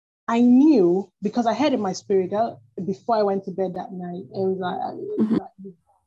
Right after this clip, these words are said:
Speaker 1: won this award." And I went, "No, I'm hallucinating." Woke up the following morning and I got all these messages on my phone and I knew, "Oh my,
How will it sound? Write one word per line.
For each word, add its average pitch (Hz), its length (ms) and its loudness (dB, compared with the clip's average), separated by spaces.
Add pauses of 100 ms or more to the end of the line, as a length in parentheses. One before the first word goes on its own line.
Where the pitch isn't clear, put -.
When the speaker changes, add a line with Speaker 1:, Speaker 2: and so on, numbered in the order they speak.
(440)
Speaker 1:
won 202 200 -2
this 190 180 -8
award." 175 340 -16
And 185 100 -20
I 202 80 -16
went, 196 240 -16 (720)
"No, 185 200 -14
I'm 185 140 -18
hallucinating." 180 680 -20 (440)
Woke 392 200 -14
up - 80 -20
the - 140 -20
following 233 240 -2
morning 180 520 -4 (540)
and 196 100 0
I 196 80 2
got - 300 0 (420)
all 220 160 0
these 214 160 -6
messages 185 540 -6
on 175 80 -6
my 175 160 -8
phone 180 400 -6
and 175 120 -8
I 175 80 -8
knew, 180 400 -10 (400)
"Oh 233 60 -4
my, 190 220 -4